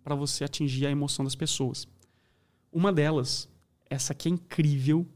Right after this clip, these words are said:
pra vender, essa aqui é incrível pra fazer networking,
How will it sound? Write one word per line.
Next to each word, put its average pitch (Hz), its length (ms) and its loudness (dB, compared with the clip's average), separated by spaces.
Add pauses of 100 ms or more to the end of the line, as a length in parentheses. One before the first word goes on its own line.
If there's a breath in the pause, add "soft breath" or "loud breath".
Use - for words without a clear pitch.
(100)
pra 139 160 0
vender, 135 480 2 (460 soft breath)
essa - 120 -8
aqui 139 120 -6
é 143 40 2
incrível 180 320 0
pra 214 100 -4
fazer 185 200 -2
networking, 170 640 0